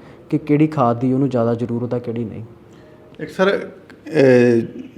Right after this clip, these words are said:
Speaker 2: ਜ਼ਿਆਦਾਤਰ ਪ੍ਰਚਾਰ ਕੀਤਾ ਜਾ ਰਿਹਾ ਦੇਸੀ ਖਾਦਾਂ ਦਾ,
Speaker 1: ਹਾਂਜੀ।
Speaker 2: ਆਰਗੈਨਿਕ ਖਾਦਾਂ ਦਾ,
Speaker 1: ਬਿਲਕੁਲ।
Speaker 2: ਤੇ ਉਹ ਕਿੱਥੋਂ ਤੱਕ ਸਹੀ ਹੁੰਦੀਆਂ ਨੇ? ਅਗਰ ਮਿੱਟੀ ਟੈਸਟ ਨਹੀਂ ਹੁੰਦੀ ਤਾਂ ਕਿੰਨਾ ਕੁ ਅਸਰ ਉਹਨਾਂ ਦਾ ਹੁੰਦਾ ਮਿੱਟੀ ਦੇ ਵਿੱਚ ਫਿਰ?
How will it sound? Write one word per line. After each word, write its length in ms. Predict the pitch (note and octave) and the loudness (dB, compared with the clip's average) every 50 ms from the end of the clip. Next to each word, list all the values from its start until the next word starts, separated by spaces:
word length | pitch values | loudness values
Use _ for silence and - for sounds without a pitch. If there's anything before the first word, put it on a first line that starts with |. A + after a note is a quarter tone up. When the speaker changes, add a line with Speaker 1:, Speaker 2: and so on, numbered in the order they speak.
| - | -6
Speaker 2:
ਜ਼ਿਆਦਾਤਰ 580 | B2 G#2+ A#2 A#2+ B2 B2+ B2+ - D3+ C#3+ D3+ D3 | 0 2 4 6 6 4 4 4 6 6 6 6
ਪ੍ਰਚਾਰ 400 | C#3+ - C#3 - - C3 B2+ C3 | 4 2 -2 2 4 4 4 2
ਕੀਤਾ 320 | C3 - B2+ - C#3 C#3 | 0 -2 -2 2 2 2
ਜਾ 160 | B2 C3+ C3 B2+ | 4 4 4 4
ਰਿਹਾ 100 | C3+ C3 | 4 2
ਦੇਸੀ 440 | A#2+ A2+ B2+ A2 B2 - C3+ C3 C3 | 2 2 0 0 0 0 0 0 0
ਖਾਦਾਂ 420 | C3 - - A#2 A2+ G#2+ A#2+ A2 | -2 -4 -6 -4 -4 -2 -2 -2
ਦਾ, 100 | G2+ G#2 | -2 -4
Speaker 1:
ਹਾਂਜੀ। 340 | G#2+ A2+ - - C3+ B2 B2 | -6 -10 -14 -14 -4 2 2
Speaker 2:
ਆਰਗੈਨਿਕ 400 | C#3 B2+ A#2+ B2 A#2+ A#2 A#2 A2 | 4 4 4 4 4 2 2 -2
ਖਾਦਾਂ 260 | - A2 G#2 G#2 A2 G#2+ | -4 -8 -6 -6 -6 -6
ਦਾ, 60 | B2 | -6
Speaker 1:
ਬਿਲਕੁਲ। 300 | C3 C3 - - - C3 - - - - - - | -8 -10 -14 -16 -18 -20 -20 -20 -20 -8 2 6
Speaker 2:
ਤੇ 340 | F3+ F3 F3+ F#3 F#3+ F#3+ F#3+ | 8 8 10 10 8 6 6
ਉਹ 160 | - - F#3 | 4 0 -2
ਕਿੱਥੋਂ 280 | - - F#3+ - A#3 | 0 -2 -2 0 2
ਤੱਕ 160 | G#3 A3+ G#3 - | 2 2 0 0
ਸਹੀ 340 | - - D#3 D3 D3+ E3 | -2 0 4 6 8 8
ਹੁੰਦੀਆਂ 260 | D#3+ D#3 D#3+ E3+ F3 F3 | 8 8 8 8 6 6
ਨੇ? 60 | E3+ D#3+ | 4 4
ਅਗਰ 140 | C#3 D#3+ E3+ | 4 4 6
ਮਿੱਟੀ 240 | D3+ D3+ E3 F3+ F3+ | 6 4 4 2 2
ਟੈਸਟ 340 | E3 E3 D#3+ D3 - - | 4 4 2 2 2 2
ਨਹੀਂ 160 | C#3+ D3 F3 E3 | 4 4 6 6
ਹੁੰਦੀ 240 | D3 C#3+ C#3+ D#3+ | 4 4 4 4
ਤਾਂ 160 | D3+ D#3 F3+ E3 | 6 4 4 2
ਕਿੰਨਾ 260 | E3 D#3+ C#3+ E3 F#3+ | 4 4 4 4 2
ਕੁ 180 | G3 - F#3 | 2 4 2
ਅਸਰ 200 | E3+ F3 - D#3+ | 2 4 4 2
ਉਹਨਾਂ 640 | E3 D#3 - D#3 D#3 D#3+ E3 E3 D#3+ - - - C#3+ B2+ | 2 2 2 2 4 4 4 4 2 0 -2 -2 -2 2
ਦਾ 220 | B2 C3+ C3+ C3 | 4 4 4 4
ਹੁੰਦਾ 500 | A2 G#2 B2 B2 A#2 A#2 A#2+ A#2 A#2 A2+ - | 4 2 2 4 4 6 6 4 2 0 -2
ਮਿੱਟੀ 260 | B2 A#2+ A#2+ - C3+ | -4 -4 -2 -2 -2
ਦੇ 60 | B2 B2 | -2 -2
ਵਿੱਚ 220 | A#2 A2+ - - | -4 -6 -8 -10
ਫਿਰ? 120 | - - | -18 -18